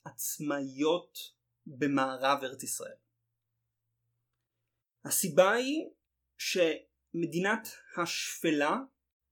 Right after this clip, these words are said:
אוקיי, שזה כל קונסטרוקציה שתרצו של מדינת ישראל אחרי איזושהי נסיגה, ניתוק, התכנסות,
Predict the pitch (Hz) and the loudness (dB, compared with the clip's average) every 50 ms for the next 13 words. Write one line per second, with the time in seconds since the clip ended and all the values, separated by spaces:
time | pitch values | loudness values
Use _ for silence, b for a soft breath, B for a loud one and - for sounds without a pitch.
0 | _ 165 - - 185 196 185 - 147 143 156 151 151 _ - 170 175 170 170 - | _ -6 -2 0 -2 -2 -2 -4 -2 -2 -2 -2 -2 _ -2 -2 -2 -2 -8 -8
1 | - 156 156 151 - - - 151 160 160 - - 170 151 - - 143 - 151 139 | -8 -6 -6 -6 -8 -10 -8 -8 -8 -8 -8 -12 -12 -10 -10 -12 -10 -8 -8 -8
2 | 135 - - - 147 151 147 - - 151 139 139 135 135 131 131 135 131 - 131 | -8 -10 -6 -4 -4 -4 -4 -4 -4 -4 -6 -6 -8 -8 -6 -6 -6 -6 -6 -8
3 | 131 135 143 147 - _ _ _ _ _ _ _ - - - - - - - 131 | -4 -4 -4 -4 -6 _ _ _ _ _ _ _ -18 -12 -10 -8 -8 -6 -4 -4
4 | 120 120 120 131 139 143 143 135 127 - - 131 131 131 127 131 135 139 - - | -4 0 0 0 0 0 -2 -4 -4 -6 -6 -4 -2 -2 -2 -4 -8 -10 -8 -8
5 | 139 131 123 117 - _ - 135 131 - - - - - 156 139 127 - 139 139 | -8 -8 -8 -12 -14 _ -8 -6 -6 -4 -6 -6 -8 -8 -12 -14 -8 -6 -4 -2
6 | 147 151 156 - 294 143 139 - _ - 156 165 330 311 - _ _ - - _ | -2 -2 -2 -2 -4 -4 -6 -8 _ -4 -2 -2 -2 -4 -10 _ _ -20 -20 _
7 | - _ _ _ - 143 139 135 - - - 160 160 156 156 - | -20 _ _ _ -2 -2 0 0 0 -2 -2 -4 -4 -6 -8 -10